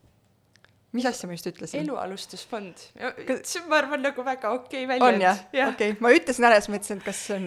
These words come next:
Speaker 1: see
Speaker 2: Elu-,
Speaker 1: pädeb.
Speaker 2: elualustuskingitus.
Speaker 1: Kingitus,
Speaker 2: Jah.
Speaker 1: just. Ma tegelikult seda tahtsin öelda, just. <laughs> Väga hea. Ähm, lis-, selle kõrval nagu jäetakse minu silmis, aga kes olen mina, et aastase poja emana <laughs> rääkida midagi, äh,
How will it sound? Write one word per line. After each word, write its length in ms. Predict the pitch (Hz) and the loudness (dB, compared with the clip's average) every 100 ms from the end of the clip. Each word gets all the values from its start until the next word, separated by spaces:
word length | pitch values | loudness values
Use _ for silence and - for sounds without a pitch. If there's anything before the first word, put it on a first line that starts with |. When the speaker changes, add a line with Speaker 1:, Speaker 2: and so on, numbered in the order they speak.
| 175 | -6
Speaker 1:
see 160 | - | -4
Speaker 2:
Elu-, 180 | 240 359 | 0 4
Speaker 1:
pädeb. 240 | 311 185 247 | 4 4 2
Speaker 2:
elualustuskingitus. 1040 | 294 226 208 202 - 196 - 220 185 - | 4 4 4 0 -6 -10 -8 -8 -10 -4
Speaker 1:
Kingitus, 520 | 233 226 208 190 175 | 0 2 0 -4 -8
Speaker 2:
Jah. 180 | - 170 | -6 -2
Speaker 1:
just. 220 | 180 185 - | -2 -4 -6
Ma 80 | |
tegelikult 300 | 202 196 190 | -2 -2 -4
seda 100 | 175 | -6
tahtsin 300 | 180 180 - | -6 -6 -8
öelda, 160 | 160 175 | -8 -8
just. 240 | 185 - - 330 320 | -10 -12 0 2 2
<laughs> 240 | - - | -2 -8
Väga 160 | 190 190 | -8 -6
hea. 140 | 175 170 - - - | -8 -10 -16 -16 -10
Ähm, 480 | 175 170 165 170 170 170 - _ | -8 -6 -8 -8 -10 -12 -16 _
lis-, 240 | - 233 - | -8 -8 -6
selle 380 | - 247 254 190 | -2 0 2 -2
kõrval 420 | 175 233 240 185 165 | 0 0 0 -2 -4
nagu 240 | 170 175 | -10 -8
jäetakse 720 | 185 233 240 - - - 170 160 160 | -4 -4 -4 -10 -12 -8 -6 -6 -8
minu 240 | 190 165 170 | -8 -8 -8
silmis, 440 | 208 220 277 - - | -6 -6 -6 -8 -10
aga 340 | 185 165 160 156 - _ _ _ | -8 -4 -4 -4 -8 _ _ _
kes 260 | - 208 - | -10 -8 -6
olen 180 | 165 175 | -8 -6
mina, 300 | 190 202 175 | -2 0 0
et 120 | - | 0
aastase 440 | 196 196 - 196 202 | 0 -2 -4 -6 2
poja 240 | 240 240 | 6 8
emana 360 | 254 269 240 277 277 - - | 8 8 8 6 2 -4 -12
<laughs> 280 | 339 269 | -10 -4
rääkida 500 | 277 453 - - 220 | -2 0 -2 -4 -2
midagi, 480 | 214 208 208 196 208 - - - - - | -2 -2 -4 -6 -8 -10 -14 -16 -18 -4
äh, 580 | 165 170 170 170 175 | 0 0 0 -2 -6